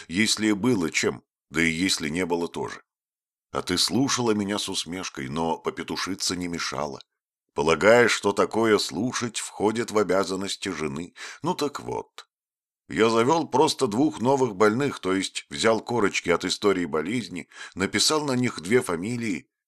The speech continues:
и поставил в огромную лагерную картотеку. Их никто не вытащит никогда,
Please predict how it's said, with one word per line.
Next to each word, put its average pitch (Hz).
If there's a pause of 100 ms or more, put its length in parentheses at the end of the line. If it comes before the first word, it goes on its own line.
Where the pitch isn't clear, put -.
(180)
и 139
поставил 131
в 90
огромную 127
лагерную 90
картотеку. - (680)
Их 95
никто 110
не 127
вытащит 131
никогда, 80